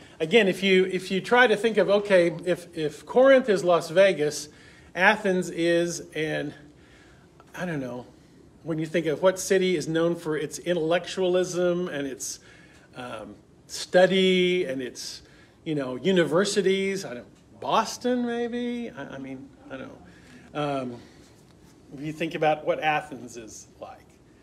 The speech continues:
Okay, so he's come from Athens, a city known for philosophers, and intellectuals. He's come from Athens, and he's gotten now to Corinth, a city known for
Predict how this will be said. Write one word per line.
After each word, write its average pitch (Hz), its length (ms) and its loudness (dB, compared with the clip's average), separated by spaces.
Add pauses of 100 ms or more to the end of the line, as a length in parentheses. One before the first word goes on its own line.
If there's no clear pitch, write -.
(340)
Okay, 127 220 -12
so - 100 -10
he's 156 160 -6
come 240 300 0
from 180 420 -4
Athens, 160 480 -10
a 135 80 -8
city 196 340 -2
known 180 380 0
for 151 400 -2 (260)
philosophers, 185 1000 0 (260)
and 139 100 -8
intellectuals. 165 1080 -4 (800)
He's - 100 -20
come 185 140 -2
from 202 180 -6
Athens, 151 500 -8
and 135 100 -6
he's 131 140 -8
gotten 143 320 -4
now 139 320 -6 (320)
to - 60 -16
Corinth, - 460 -8 (580)
a 139 60 -14
city 156 300 -2
known 147 300 0
for 131 320 -6